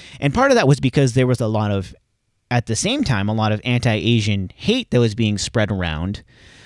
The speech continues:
And so people were saying, like, it, it came from China and it's the China virus and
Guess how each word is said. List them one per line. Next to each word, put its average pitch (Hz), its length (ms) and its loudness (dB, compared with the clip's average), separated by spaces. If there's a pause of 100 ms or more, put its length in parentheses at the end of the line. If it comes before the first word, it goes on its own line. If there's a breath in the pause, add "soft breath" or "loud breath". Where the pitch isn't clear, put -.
(300 loud breath)
And 127 160 0
so 139 140 2
people 143 240 0
were 117 60 2
saying, 123 260 0
like, 95 160 -2
it, 101 240 -2
it 120 140 -6
came 196 260 0
from 160 220 -2
China 165 380 0
and 131 180 0
it's 120 120 -4
the 113 100 0
China 170 360 0
virus 147 560 4
and 113 260 2